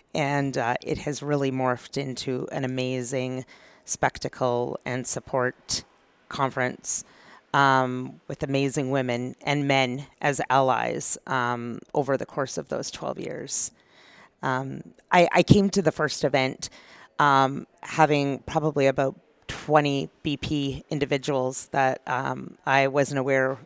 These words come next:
that were attending as well. And I left after two days feeling like we really need to participate in a broader fashion at B P. So I went back to our executives and talked through sponsorship and said, you know,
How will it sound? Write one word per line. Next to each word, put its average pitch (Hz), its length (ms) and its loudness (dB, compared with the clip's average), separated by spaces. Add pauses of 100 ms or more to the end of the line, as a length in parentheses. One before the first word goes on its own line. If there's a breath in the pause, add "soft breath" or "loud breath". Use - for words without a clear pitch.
that 139 160 2
were 143 80 0
attending 131 480 0
as 131 140 -4
well. 135 240 6 (640 loud breath)
And 151 440 6 (120)
I 151 140 8
left - 600 2 (140)
after 151 240 0
two - 200 -4
days 135 380 4
feeling 135 400 0
like 135 300 -4 (440 loud breath)
we 165 160 6
really 147 260 4
need 135 160 -2
to - 100 -8
participate 147 960 -4
in 135 320 -2
a 139 60 -4
broader 127 260 2
fashion 127 520 0 (120)
at - 180 -4
B 139 140 -10
P. - 340 -10
So - 300 -2
I 135 180 0
went 131 220 -4
back 131 180 -4
to - 140 -8
our 131 80 -4
executives 131 720 -6
and 135 160 -8 (400 loud breath)
talked - 260 -2
through 156 200 -6
sponsorship - 720 -2 (320 loud breath)
and 135 120 -4
said, 131 280 0
you 139 100 -2
know, 131 200 -2